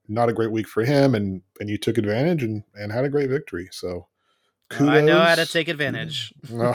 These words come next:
Speaker 1: do you ever? Not like Deshaun Watson, though,
Speaker 2: No,
Speaker 1: but
Speaker 2: of course, of course not,
Speaker 1: s-,
Speaker 2: of course not.
Speaker 1: similar, similar. Well,
Speaker 2: Right.
Speaker 1: speaking of somebody who, uh, g-,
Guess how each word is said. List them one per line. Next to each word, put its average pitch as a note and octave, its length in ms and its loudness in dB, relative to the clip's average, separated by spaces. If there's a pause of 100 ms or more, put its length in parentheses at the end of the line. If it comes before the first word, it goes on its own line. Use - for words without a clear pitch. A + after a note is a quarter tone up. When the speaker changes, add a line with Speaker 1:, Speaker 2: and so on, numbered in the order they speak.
Speaker 1:
do A2+ 140 -4
you A#2+ 220 0
ever? G#2 440 -6
Not C#3 160 2
like F3 100 2
Deshaun D#3 300 4
Watson, B2 440 2
though, D#2 240 -16
Speaker 2:
No, G3+ 140 2
Speaker 1:
but G3 140 8
Speaker 2:
of E3 80 -2
course, F3 260 -6
of D3 100 -12
course D3+ 220 -6
not, G#2 100 -12
Speaker 1:
s-, - 140 -14
Speaker 2:
of - 60 -20
course - 180 -20
not. - 160 -20
Speaker 1:
similar, E2+ 380 -4
similar. F2 400 -8
Well, F#2+ 300 -6 (220)
Speaker 2:
Right. - 180 -6 (840)
Speaker 1:
speaking A3+ 300 2
of G3 80 6
somebody D#3 460 4
who, C3 420 4
uh, G#2+ 380 2 (640)
g-, - 100 -18